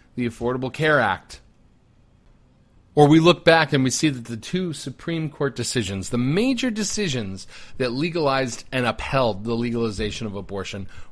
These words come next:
Roe versus Wade and Planned Parenthood versus Casey, were decided by a majority of justices who were Republican appointees.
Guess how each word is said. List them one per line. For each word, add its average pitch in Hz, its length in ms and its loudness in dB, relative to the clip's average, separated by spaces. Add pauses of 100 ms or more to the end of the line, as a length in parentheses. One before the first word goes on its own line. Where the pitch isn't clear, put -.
Roe 120 180 6
versus 123 420 2
Wade 98 240 -2
and 113 140 -6
Planned 90 320 -10
Parenthood 85 360 -10
versus 85 340 -10
Casey, 95 340 -8
were 131 180 -4
decided 151 680 0 (320)
by 147 140 8
a 147 100 6
majority 147 800 2
of 160 140 2
justices 107 1000 -6 (500)
who 120 120 -2
were 117 120 2
Republican 101 540 -6
appointees. 82 880 -10